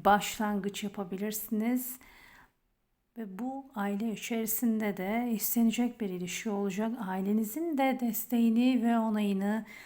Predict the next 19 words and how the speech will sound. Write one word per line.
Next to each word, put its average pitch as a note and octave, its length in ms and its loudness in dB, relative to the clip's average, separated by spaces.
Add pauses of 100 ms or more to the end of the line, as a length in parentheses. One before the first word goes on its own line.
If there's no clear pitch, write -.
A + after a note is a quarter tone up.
(160)
alacaksınız. G3+ 1160 -6 (480)
Ya G#3+ 100 -8
da G#3+ 120 -4
böyle G#3 220 -6
bir G3+ 60 -6
ilişkiniz G3+ 640 -6
varsa G#3+ 800 0
bu A#3 140 2
ilişkiyi G#3+ 840 -2 (800)
kalıcı A3 460 -4 (160)
yapmak G3 420 -8
için A#3 480 -4 (240)
aileler G#3 600 -2
birbiriyle F3 400 -4
tanışabilir. G#3 720 -2
Ailenizle F#3+ 520 2
görüştürebilirsiniz. G#3 1080 -2
Böyle C#4 300 -2
bir G#3 220 -4